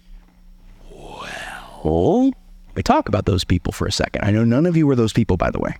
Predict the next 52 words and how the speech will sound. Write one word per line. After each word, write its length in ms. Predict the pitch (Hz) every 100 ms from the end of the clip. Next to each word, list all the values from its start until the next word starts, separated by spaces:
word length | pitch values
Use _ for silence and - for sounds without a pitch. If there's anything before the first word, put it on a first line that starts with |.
| - -
None 160 | 101
of 80 | 101
you. 80 | - - - - - - - - - - - -
But 80 | -
let 80 | 143
me 80 | 170
tell 160 | 180
you 60 | 127
about 180 | 90 -
this. 300 | - - - _ - - - -
So 280 | - 208 170 - - - - -
if 220 | 254 339
you 220 | 330 277 247
go 260 | 165 147
to 80 | 147
five 420 | - 113 110 139
Bible, 280 | 120 101 104
by 160 | 104 113
the 80 |
way, 80 | 110
I'm 100 | 98
not 160 | 107 120
hating 240 | 123 107
on 100 | 98
everybody 480 | 92 110 131 160 160
in 200 | 147 120
this 160 | 117 -
room. 220 | 92 82 - _ _ - - - - - - - - - -
I'm 60 | -
just 160 | -
describing 800 | - - 120 117 117 127 131 139 -
a 60 | 107
mystery 600 | 110 110 - 113 113 104 - - - - -
person. 340 | 90 - - - - - - - - - -
You 100 | 170
go 60 | 180
to 80 |
five 340 | 160 196 220 233
Bible 260 | 208 208
studies 340 | 190 196 180 165
a 60 |
week 300 | 151 131 113 -
and 140 | 113
two 180 | - 180
prayer 240 | - 143
meetings. 360 | 104 90 80 -
That's 180 | 101 -
seven 340 | 214 196 208
days 280 | 180 147 120
during 200 | 143 135
the 60 |
week, 260 | 123 120 -